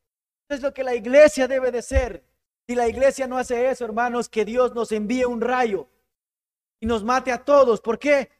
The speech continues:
Porque en nada estamos. Si no amamos a Dios y no lo demostramos con nuestros hechos,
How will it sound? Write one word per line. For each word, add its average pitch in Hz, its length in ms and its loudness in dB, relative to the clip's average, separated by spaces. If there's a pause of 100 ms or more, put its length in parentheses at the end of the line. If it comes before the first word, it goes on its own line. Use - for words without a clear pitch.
Porque 240 640 -8
en 226 200 -2
nada 285 320 4
estamos. 220 640 -6 (1800)
Si 226 100 -6
no 254 120 0
amamos 269 380 -2
a 226 100 -2
Dios 254 460 0
y 202 80 -6
no 254 120 -2
lo 262 80 0
demostramos 247 600 -4
con 226 160 -10
nuestros 214 340 -8
hechos, 240 440 0